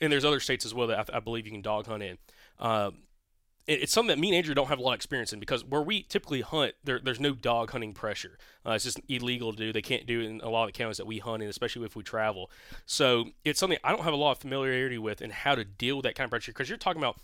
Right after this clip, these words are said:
extreme pressure on the landscape. It's like taking your normal hunting pressure times a thousand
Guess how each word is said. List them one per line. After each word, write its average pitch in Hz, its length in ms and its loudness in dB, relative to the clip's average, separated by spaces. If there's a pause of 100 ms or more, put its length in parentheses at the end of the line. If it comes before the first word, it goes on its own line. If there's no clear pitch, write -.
(300)
extreme 139 840 2
pressure 117 300 0
on 104 80 -6
the 98 60 -6
landscape. 101 340 -6
It's 185 140 2
like 180 160 4 (300)
taking 147 340 0
your 127 140 -2
normal 139 240 2
hunting 127 200 -2
pressure 123 260 -2
times 123 320 0
a 98 60 -6
thousand 113 680 2